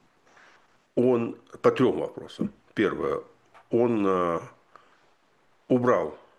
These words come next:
со стола концепцию «мир с позиции силы». То есть это такая принципиально важная была карта,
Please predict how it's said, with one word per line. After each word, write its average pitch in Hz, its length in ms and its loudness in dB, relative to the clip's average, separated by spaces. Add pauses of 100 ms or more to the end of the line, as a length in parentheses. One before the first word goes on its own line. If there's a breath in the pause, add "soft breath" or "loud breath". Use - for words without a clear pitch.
(800)
со - 180 -8
стола 123 400 0
концепцию 104 760 -4
«мир 107 280 0
с - 60 -12
позиции 90 400 -4
силы». - 280 -10 (2500 soft breath)
То 95 100 -4
есть 110 100 0
это 165 120 0
такая 117 240 0
принципиально 98 640 -2
важная 80 400 -2
была 78 500 -2
карта, 147 520 -2